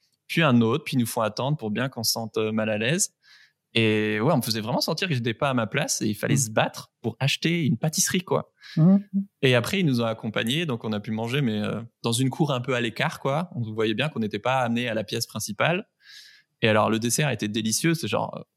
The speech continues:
Speaker 1: bon, c'était vingt euros, euh, la part de tarte, quoi, mais c'était très bon. Mais c'était marrant parce que, euh, mon ami, lui, ça l'amusait justement de, d'apprendre à devenir un caméléon et à intégrer leurs codes, à se tenir droit,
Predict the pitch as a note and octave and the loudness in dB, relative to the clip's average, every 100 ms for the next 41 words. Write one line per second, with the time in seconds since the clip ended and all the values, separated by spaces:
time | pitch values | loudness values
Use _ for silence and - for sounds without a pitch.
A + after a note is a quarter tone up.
0 | - - C3 - A2 A2+ A#2 A#2 B2 A#2+ | -14 -12 -6 -4 0 2 2 0 0 -2
1 | A2 G#2+ A2 A#2 A#2+ - - C#3+ B2 - | -2 -2 -2 -4 -2 -4 -2 -4 -4 -6
2 | - - A2 A#2+ D4 _ - - - - | -10 -6 -2 -2 -2 _ -20 -20 -20 -20
3 | _ _ - B2+ B2+ B2+ B2+ D#3 D#3+ C3 | _ _ 4 4 4 2 2 2 0 -4
4 | C3 C3 B2 A#2 A#2 A#2 A#2 A#2 C#3 D3+ | -4 -2 0 0 -2 -2 -2 0 0 0
5 | C#3+ A2+ G#2+ A#2 C3 D3+ D#3 B2 C3 B2 | 0 0 0 0 0 -2 -4 -4 -6 -4
6 | B2+ A2 G#2+ A2 A#2+ _ _ - A2+ B2+ | -4 -2 -4 -4 -12 _ _ -8 2 2
7 | B2+ D#3 D#3 A#2+ A2+ A2 G#2+ A2 A2+ B2+ | 2 -2 0 0 -2 -2 -2 -2 -2 0
8 | C3+ B2 A2 A#2 A#2+ A#2 B2 D3 C#3+ A2 | 0 -2 -2 0 0 0 0 0 0 0
9 | A2 C3+ B2+ B2+ A2 - - C#3 D#3 A2 | -2 -4 -4 -2 -4 -4 -2 0 0 -2
10 | - A2 G#2+ G#2+ A2 B2 D3+ | -4 -6 -6 -6 -2 0 -2